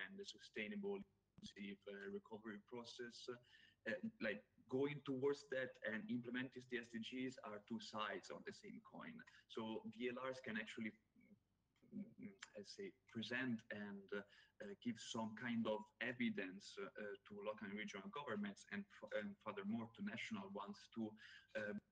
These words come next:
move forward in this, uh, uh, building back, back, back better process. So they're very important monitoring pro-, monitoring tools to support the region. Next slide, please, Tom. And, uh, why U N Habitat? I mean,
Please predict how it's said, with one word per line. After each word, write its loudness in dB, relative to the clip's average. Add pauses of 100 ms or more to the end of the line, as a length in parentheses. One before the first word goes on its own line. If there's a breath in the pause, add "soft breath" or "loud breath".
(180)
move -2
forward 0
in -4
this, -8
uh, -6
uh, -4
building -2
back, 2 (160)
back, 0 (240)
back 0
better 2 (160)
process. -2
So 0
they're 4
very 4
important 0
monitoring -2
pro-, -2
monitoring 2
tools -2
to 0
support -10
the -10
region. -12 (560 loud breath)
Next 2
slide, 0 (160)
please, -6
Tom. -8 (2250 loud breath)
And, 10
uh, 8 (140)
why 4
U 4
N 4
Habitat? 0
I 0
mean, 0